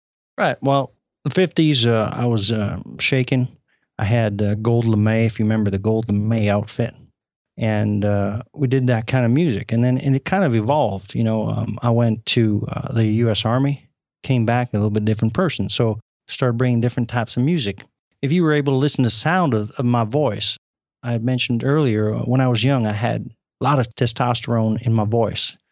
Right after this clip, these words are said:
Jailhouse Rock, just crazy energy, just opening my mouth, you know, kinda like a Pokemon, just, just rainbows flying out there. And then I moved on and got the black leather outfit.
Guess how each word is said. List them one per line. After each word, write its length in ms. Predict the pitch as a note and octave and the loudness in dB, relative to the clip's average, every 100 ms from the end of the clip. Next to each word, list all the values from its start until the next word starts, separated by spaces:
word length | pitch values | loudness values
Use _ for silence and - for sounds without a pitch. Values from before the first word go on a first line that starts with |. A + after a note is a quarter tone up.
| _ - | _ 0
Jailhouse 440 | A#2 G#2+ G#2 - | 2 2 0 0
Rock, 360 | A2+ A2+ A2 - _ _ | -2 -2 -4 -12 _ _
just 360 | - C3+ - - | -4 -2 -4 -8
crazy 760 | - B2 C3+ A#2 A#2 G#2+ G#2 - | -4 0 2 2 2 0 -4 -4
energy, 440 | C#3+ C#3 B2 A2 A2+ | 0 2 2 0 0
just 240 | A#2+ A2 - _ - | 0 -2 -8 _ -6
opening 320 | D3 B2 C3 | -4 0 2
my 120 | A#2+ | 2
mouth, 380 | A#2 C3 B2 A2+ - _ - | 2 2 0 -2 -10 _ -14
you 120 | - B2 | -2 -2
know, 80 | A#2 | 0
kinda 240 | - B2 | -2 0
like 260 | A#2+ A2+ A2 | 0 -2 -4
a 40 | |
Pokemon, 680 | - D3 C3+ A2 G2+ G2 G2+ | -2 -2 0 0 0 0 0
just, 140 | G#2+ - - | -2 -8 -12
just 200 | C3 G#2+ | -8 -2
rainbows 540 | A2+ B2+ C3 A#2 G#2 | 0 2 2 2 -2
flying 360 | - B2+ A2+ A2+ | -2 -2 2 2
out 240 | A#2 F#2+ | 0 -2
there. 200 | G2+ - - _ _ - | -6 -10 -12 _ _ -8
And 120 | D3+ | -2
then 80 | D#3 | 0
I 40 | D3+ | 2
moved 280 | D#3 C#3 | 2 0
on 260 | D3 C#3+ D3+ | 0 2 2
and 80 | C#3+ | 2
got 180 | C3 C3+ | 0 0
the 60 | |
black 320 | A#2+ C3 B2+ C3 | -2 0 0 0
leather 240 | B2 A#2 | 0 0
outfit. 420 | A2+ A#2 - D#3 | 0 -2 -6 -8